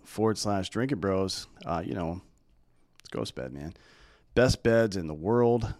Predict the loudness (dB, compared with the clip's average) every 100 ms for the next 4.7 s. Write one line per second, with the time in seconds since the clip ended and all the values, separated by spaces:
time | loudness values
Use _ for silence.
0 | -10 -8 -2 0 2 0 0 -4 -8 -6
1 | -2 2 4 4 4 4 2 -4 -16 _
2 | _ _ -4 0 0 0 -6 -10 -2 2
3 | 4 4 2 2 4 4 2 0 -10 -4
4 | 0 0 0 -2 -4 -8 -10